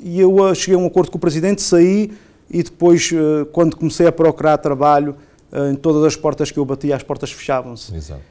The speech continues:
Speaker 1: E aí, foi, por não ter dinheiro já, não tinha dinheiro e não tinha qualquer, qualquer capacidade de, de, de, de poder estar, tive,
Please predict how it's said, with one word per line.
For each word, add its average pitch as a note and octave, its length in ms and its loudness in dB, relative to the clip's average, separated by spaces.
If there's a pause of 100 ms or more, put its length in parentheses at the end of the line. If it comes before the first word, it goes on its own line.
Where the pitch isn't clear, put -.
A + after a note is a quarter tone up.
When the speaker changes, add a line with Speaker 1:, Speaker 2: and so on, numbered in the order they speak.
(280)
Speaker 1:
E C#3+ 220 -2
aí, D#3+ 380 2
foi, - 500 -6
por D#3 320 -4
não D#3+ 180 2
ter E3+ 300 4
dinheiro D#3+ 460 2
já, C#3+ 340 0
não C3+ 160 -4
tinha D3+ 260 -2
dinheiro C#3+ 480 -2
e B2+ 40 -6
não C3+ 180 -4
tinha C3 500 -4 (460)
qualquer, C#3 640 2 (480)
qualquer C3 560 -2
capacidade C3 920 -2 (380)
de, B2+ 280 -6
de, A#2+ 160 -12
de, A#2+ 140 -18 (420)
de C#3+ 120 -8
poder D3 280 2
estar, D3 400 0
tive, - 320 -4